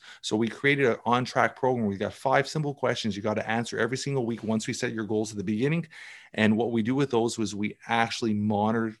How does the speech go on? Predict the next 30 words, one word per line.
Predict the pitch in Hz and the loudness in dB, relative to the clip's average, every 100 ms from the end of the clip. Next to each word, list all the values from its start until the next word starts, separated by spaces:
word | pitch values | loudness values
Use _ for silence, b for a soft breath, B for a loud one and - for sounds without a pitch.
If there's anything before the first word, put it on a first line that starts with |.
| - | -6
to | |
make | 101 104 | -2 -2
sure | - 113 | -2 -4
you're | 101 | -2
obtaining | 101 - 113 107 | -4 -2 0 0
your | 95 | 0
goals. | 117 117 127 - B B B | 0 0 0 -4 B B B
And | 143 | 2
then | 147 196 | 4 4
I | |
like | 147 147 | 4 0
people | 139 151 143 | 0 -2 0
just | 104 | 2
writing | 107 135 | 0 0
stuff. | - 98 | -2 -4
So | - | 0
we | 117 | 2
have | |
a | 113 | 2
reflection | 107 104 - 110 110 | 0 0 -2 -2 0
journal. | 107 110 | 2 0
So | 101 110 | 0 0
you | 107 | 2
just | 127 - | 0 0
write | 113 117 | -2 -2
how | 113 | -4
you | 120 113 | -4 -4
felt | - 123 | -4 -2
that | 110 101 | -2 -2
week. | 98 - | -6 -12